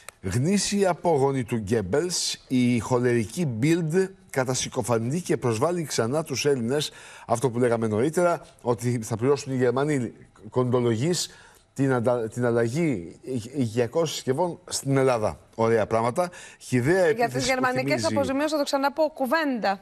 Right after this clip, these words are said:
Speaker 1: Χυδαία επίθεση που θυμίζει τα έσχη της εποχής των μνημονίων. Γιατί οι ιεροκήρυκες της κάθαρσης και των ισοσκελισμένων προϋπολογισμών εκλιπαρούν τώρα για ευρώ αλληλεγγύη. Και τρεις έρευνες γροθιά στο στομάχι.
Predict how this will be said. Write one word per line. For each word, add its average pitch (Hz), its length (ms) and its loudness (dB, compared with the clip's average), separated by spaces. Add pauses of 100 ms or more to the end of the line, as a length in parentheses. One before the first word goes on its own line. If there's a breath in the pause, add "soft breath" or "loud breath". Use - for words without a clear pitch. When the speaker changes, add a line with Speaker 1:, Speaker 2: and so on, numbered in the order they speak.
(120)
Speaker 1:
Χυδαία 131 520 0
επίθεση 170 440 0
που 147 100 -2
θυμίζει 135 320 -2
τα 131 120 0
έσχη 127 340 -2
της - 120 -6
εποχής 110 460 -4
των 110 200 0
μνημονίων. 107 840 -2 (1400 loud breath)
Γιατί 131 380 0
οι 214 80 0
ιεροκήρυκες 151 640 0
της - 120 -6
κάθαρσης 123 480 -2
και 120 120 -6
των 120 320 -2
ισοσκελισμένων 120 1040 0
προϋπολογισμών 120 680 0
εκλιπαρούν 117 480 -2
τώρα 123 220 2
για 113 220 2
ευρώ 110 380 2
αλληλεγγύη. 104 960 0 (2250 soft breath)
Και 196 240 2
τρεις 185 360 0
έρευνες 165 400 0
γροθιά 139 360 0
στο 127 140 -8
στομάχι. 98 580 -2